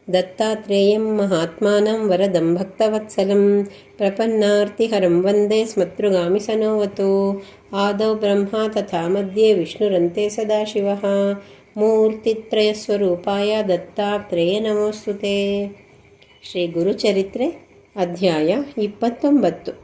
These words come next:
ಕೃತಯುಗದಲ್ಲಿ ವಾಮದೇವ ಎಂಬ ಋಷಿಗಳಿದ್ದರು. ಈ ಋಷಿಗಳು ಬ್ರಹ್ಮಜ್ಞಾನಿಗಳು, ವಿರಕ್ತರೂ ಆಗಿದ್ದರು. ಭೂಮಂಡಲದಲ್ಲಿನ ಎಲ್ಲ ತೀರ್ಥಕ್ಷೇತ್ರಗಳನ್ನು ಸಂದರ್ಶಿಸುತ್ತಾ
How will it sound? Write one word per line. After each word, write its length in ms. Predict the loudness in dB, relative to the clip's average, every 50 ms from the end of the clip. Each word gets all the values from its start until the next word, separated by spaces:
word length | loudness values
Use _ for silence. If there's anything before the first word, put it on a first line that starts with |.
| -20 -20 -20 -20 -20 _ -20 _ _ _ -2
ಕೃತಯುಗದಲ್ಲಿ 1080 | -2 -2 0 2 2 2 2 2 2 2 2 4 4 4 4 4 4 4 4 4 2
ವಾಮದೇವ 760 | 2 2 4 4 4 4 4 4 4 4 4 4 4 4 2 2
ಎಂಬ 360 | 2 4 2 2 2 0 0 -2 -2 -6 -4
ಋಷಿಗಳಿದ್ದರು. 1000 | -4 -4 0 0 0 2 2 2 2 2 0 0 -2 -4 -4 -4 -8 -14 -20 -20 -20 -20 -20 -20 -20 _ -20 _ _
ಈ 220 | 0 2 2 4 4
ಋಷಿಗಳು 800 | 2 2 0 0 2 2 4 6 6 6 6 4 2 0 -6 -6 0
ಬ್ರಹ್ಮಜ್ಞಾನಿಗಳು, 1300 | 0 2 2 2 2 0 -2 -2 -2 0 2 4 4 6 6 4 4 4 4 4 4 2 2 0 -2 -2 0
ವಿರಕ್ತರೂ 760 | 2 2 2 2 0 -4 -4 -4 0 2 2 2 2 2 2
ಆಗಿದ್ದರು. 680 | 2 2 2 2 0 -2 -2 -2 -4 -4 -6 -10 -16 -20 -20 -20 -20 -20 -20 -20 -20 -20 _ _ _ _ _ -10 -2
ಭೂಮಂಡಲದಲ್ಲಿನ 1040 | 2 4 4 6 6 6 4 4 4 4 2 2 2 2 2 2 4 4 4 4 2 2 0 0 0
ಎಲ್ಲ 300 | 2 2 2 2 2 2 2 2 2 0 -2 -4 -4 -2
ತೀರ್ಥಕ್ಷೇತ್ರಗಳನ್ನು 1700 | 0 2 2 2 0 -4 -4 -4 -4 -4 -4 -4 0 2 2 2 2 0 -2 0 2 2 2 2 2 2 2 4 4 4 4 4 4 2
ಸಂದರ್ಶಿಸುತ್ತಾ 1700 | -2 -2 -2 0 2 2 2 2 2 2 2 0 -2 -4 -4 -4 -4 -4 -2 -2 -2 -4 -4 -6 -8 -4 -2 0 2 2 2 0 -2 -6 -12